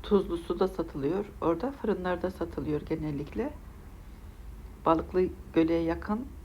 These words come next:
fırınlar var. Orada satılıyor.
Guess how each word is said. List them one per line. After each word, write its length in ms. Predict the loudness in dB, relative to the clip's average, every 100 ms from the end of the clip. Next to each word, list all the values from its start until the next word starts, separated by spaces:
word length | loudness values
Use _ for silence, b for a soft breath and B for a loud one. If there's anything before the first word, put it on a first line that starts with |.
| -10 -4
fırınlar 400 | -2 0 0 -2
var. 360 | 0 -2 -2 -10 0
Orada 480 | 0 2 0 -2 -4 -10 -10 -8 -6 -6
satılıyor. 680 | -4 -2 -2 -2 0 -2 -4